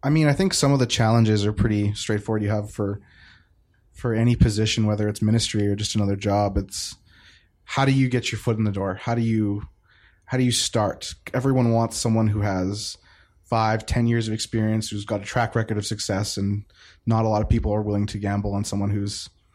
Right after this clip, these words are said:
maybe a little bit less, a little bit untested. And so that's, that's a very real s-, struggle and difficulty for trying to get, step into a posi-, a ministry position.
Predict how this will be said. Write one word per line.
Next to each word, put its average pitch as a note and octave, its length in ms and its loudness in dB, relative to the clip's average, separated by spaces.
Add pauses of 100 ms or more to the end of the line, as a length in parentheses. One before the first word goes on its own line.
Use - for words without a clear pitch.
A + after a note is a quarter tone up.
(260)
maybe G#2 180 -2
a G#2 60 -2
little G2+ 100 0
bit G2+ 140 -6
less, - 340 -4
a C#3 40 -10 (300)
little C3+ 140 0
bit A#2 100 2
untested. A2 520 0 (840)
And A2+ 140 0
so - 80 0
that's, B2 540 0 (180)
that's B2+ 240 -2
a A#2 40 0
very A2 280 2
real G#2 380 0
s-, - 220 -12 (380)
struggle G#2+ 300 -4
and G#2 80 0
difficulty G2+ 460 -6
for G2+ 360 -8 (1300)
trying B2+ 240 0
to A#2+ 60 0
get, - 200 -4
step - 260 0
into A2+ 260 2
a - 20 0
posi-, G#2+ 320 0
a A#2+ 60 -2
ministry A#2 280 0
position. G#2 460 -4